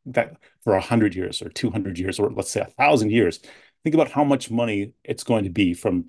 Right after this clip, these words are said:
you know, if you put away, let's call it ten thousand dollars, you put that away right now, what's that going to be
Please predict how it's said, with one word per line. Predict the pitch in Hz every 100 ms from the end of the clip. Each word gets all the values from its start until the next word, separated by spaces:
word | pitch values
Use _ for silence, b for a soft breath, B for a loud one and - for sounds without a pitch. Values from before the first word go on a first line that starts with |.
| b b -
you | 104
know, |
if | 95
you | 131
put | 135
away, | 123 110 - -
let's | -
call | - 104
it |
ten | - 110
thousand | 117 101 101
dollars, | 101 82
you | 92
put | 123
that | 113
away | 98 98
right | 90 87
now, | 95 113 85 b b _
what's | 110 147 -
that | 123 123
going | 120 101
to |
be | 95 104 92